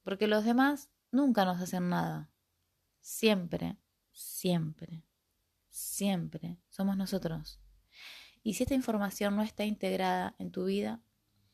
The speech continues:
no pasa nada. Solo hay que aumentar la conciencia para aprender esto y hacer un upgrade en tu sistema operativo. Así que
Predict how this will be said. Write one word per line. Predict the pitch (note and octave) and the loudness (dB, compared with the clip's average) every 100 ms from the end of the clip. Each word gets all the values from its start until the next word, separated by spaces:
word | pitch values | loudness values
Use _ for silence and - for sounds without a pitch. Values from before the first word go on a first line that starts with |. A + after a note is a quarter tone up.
| _ - - | _ -16 0
no | A#3+ | 4
pasa | B3+ B3 | 4 6
nada. | A#3+ G#3 F3+ F3+ F3+ _ | 4 4 2 -2 -12 _
Solo | - - A#3 | -4 4 6
hay | A#3 | 6
que | A3+ | 4
aumentar | G#3 G3+ G3 G#3 G#3 A#3 B3 _ _ _ _ _ - | 0 0 2 4 4 4 -6 _ _ _ _ _ -2
la | F#3 | 0
conciencia | F#3 F#3 F3+ - G#3+ A3 A3+ - | 2 0 -2 0 0 2 0 -2
para | F3 E3 | -4 -4
aprender | - E3+ - E3+ E3+ F#3 | -6 -8 -8 -4 -2 0
esto | G3+ G3+ - A#3+ | -2 -6 -12 -8
y | G#3 | -6
hacer | G3+ - | -4 0
un | G#3+ G#3+ | 4 4
upgrade | G#3+ F#3 F#3+ F#3+ _ _ - | 4 2 -4 -6 _ _ -10
en | F#3+ F3+ | -8 -6
tu | F3+ | -8
sistema | E3+ - F#3 | -10 -4 -2
operativo. | F#3 F3 E3+ E3+ F#3+ F3 F3 _ _ _ _ - - - | 0 0 0 0 0 -2 -6 _ _ _ _ -20 -20 -12
Así | - G#3+ G#3+ | -8 -6 -6
que | - G3+ G3 F#3+ F#3 | -2 0 0 -2 -8